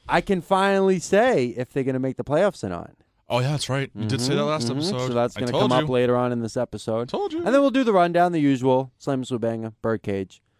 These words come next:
Speaker 1: We're bringing back the Wicked Weird Story because Just for Food got the cut today.
Speaker 2: Yeah, and, and we'll talk some college football, too.
Speaker 1: Oh, yeah. Those were some crazy games.
Speaker 2: And some wild card weekend games, too, as well.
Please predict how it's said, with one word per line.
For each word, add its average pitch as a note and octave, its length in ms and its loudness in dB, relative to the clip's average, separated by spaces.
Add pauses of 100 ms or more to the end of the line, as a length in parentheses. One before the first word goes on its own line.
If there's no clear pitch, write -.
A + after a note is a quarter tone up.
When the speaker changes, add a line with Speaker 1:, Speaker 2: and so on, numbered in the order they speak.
(300)
Speaker 1:
We're A#2 80 -14
bringing D#3 220 2
back C#3+ 220 2
the C#3+ 80 2
Wicked B2 260 -2
Weird B2 240 -4
Story A2 480 -2 (160)
because A2 260 -8
Just C3 240 -4
for A#2+ 100 -8
Food A2+ 240 -2
got G#2+ 180 -2
the - 40 -18
cut - 240 -4
today. E2+ 380 -8
Speaker 2:
Yeah, G2 260 -2
and, A2+ 300 -4
and C#3 180 0
we'll D3 140 0
talk C#3+ 200 -2
some B2 100 -6
college A2 240 -4
football, G2 280 -8
too. F2+ 200 -12 (180)
Speaker 1:
Oh, C#3 120 2
yeah. C3+ 240 2 (180)
Those D#3 180 0
were F3 60 -2
some G#2 180 -12
crazy A#2+ 340 -6
games. A#2 320 -8
Speaker 2:
And D3 120 -4
some D3+ 160 0
wild D3+ 240 4
card C#3 180 2
weekend B2 320 -2
games, G#2+ 240 -2
too, A2+ 160 -4
as G2 100 -4
well. F#2+ 240 -2